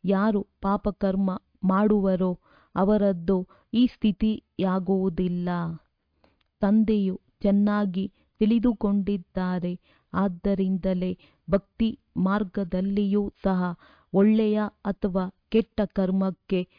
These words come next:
ಫಲ ಸಿಗುತ್ತದೆ. ಕೊಡುವವರಂತೂ ತಂದೆಯಲ್ಲವೇ? ಯಾರು ಅನ್ಯರಿಗೆ ದುಃಖ ಕೊಡುವರೋ ಅವರು ಅವಶ್ಯವಾಗಿ ದುಃಖವನ್ನು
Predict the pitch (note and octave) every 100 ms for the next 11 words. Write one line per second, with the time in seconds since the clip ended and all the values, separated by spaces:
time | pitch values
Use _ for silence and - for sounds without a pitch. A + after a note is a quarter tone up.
0 | _ _ G#3 G3+ G3 - - - F3+ G3
1 | - F#3 E3+ F#3 F3 - _ _ G#3 G#3+
2 | A3 G#3+ G3 G3+ G3 F#3+ F#3 - F3+ -
3 | _ _ - G#3 G#3+ G#3+ G3+ F3+ F3+ F#3
4 | F3 F#3 F#3 _ _ - G3+ G#3 A3+ G#3+
5 | - - G#3 A3 G#3+ G3 E3+ F#3 F3+ -
6 | _ D#3 G#3+ - G#3+ F3+ - G3+ G#3+ G3+
7 | F#3 F3+ - _ _ F#3 G3 F#3+ F#3 -
8 | - F#3+ G3+ - G#3 F3+ F#3 F3+ D#3+ F#3
9 | - _ _ E3 G#3 - G#3+ F#3 F#3 G3+
10 | F#3+ F#3